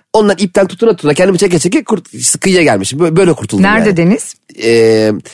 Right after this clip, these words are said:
Speaker 1: Şile Mile oralar.
Speaker 2: Ha, o İstanbul'a yakın bir yer.
Speaker 1: Ne oraya yak-, oraya gitmiş. Ya-, yaklaşık bir on beş yirmi dakika ortada beni bulamayınca annem babam panik halde beni arıyor. Bütün zaten sahil beni arıyor yani.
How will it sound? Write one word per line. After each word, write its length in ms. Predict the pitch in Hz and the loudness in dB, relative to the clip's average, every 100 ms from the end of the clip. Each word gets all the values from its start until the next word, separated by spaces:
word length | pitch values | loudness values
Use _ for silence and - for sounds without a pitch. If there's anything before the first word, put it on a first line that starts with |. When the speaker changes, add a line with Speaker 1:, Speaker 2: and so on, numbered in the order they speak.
| - - | -18 -8
Speaker 1:
Şile 320 | - 240 196 | 0 2 2
Mile 240 | 214 185 | 2 2
oralar. 320 | 160 135 - - | 4 2 0 0
Speaker 2:
Ha, 280 | 247 190 214 | 0 0 0
o 40 | |
İstanbul'a 460 | 202 247 240 185 226 | -2 -4 0 0 0
yakın 240 | 214 202 | 0 0
bir 60 | 156 | 2
yer. 80 | 175 | 2
Speaker 1:
Ne 80 | 196 | 2
oraya 160 | 180 143 | 4 2
yak-, 140 | 135 | 2
oraya 160 | 143 139 | 0 0
gitmiş. 280 | 120 233 - - - - _ _ _ _ - - | -2 -10 -14 -20 -20 -20 _ _ _ _ -20 -4
Ya-, 140 | 113 101 | 0 2
yaklaşık 500 | 123 123 156 175 165 | 0 0 -2 0 0
bir 80 | 180 | 2
on 220 | 143 160 | 2 2
beş 160 | 160 | 2
yirmi 140 | 170 160 | 2 0
dakika 180 | 165 147 | 0 0
ortada 280 | 143 156 | 2 2
beni 140 | 156 156 | 2 2
bulamayınca 400 | 170 269 269 127 | 2 2 2 2
annem 260 | 147 170 | 2 2
babam 200 | 156 180 | 2 0
panik 320 | 139 170 247 214 | 0 0 0 2
halde 220 | 170 143 | 0 2
beni 120 | 127 | 0
arıyor. 260 | 110 98 107 | 0 0 -2
Bütün 300 | 127 240 - - - - - | 0 -2 -2 -18 -20 -20 -8
zaten 300 | 113 135 135 | -2 0 0
sahil 400 | 120 135 131 127 | 0 0 0 2
beni 160 | 123 123 | 2 2
arıyor 260 | 110 104 | 2 0
yani. 300 | 90 87 82 | 0 -4 -8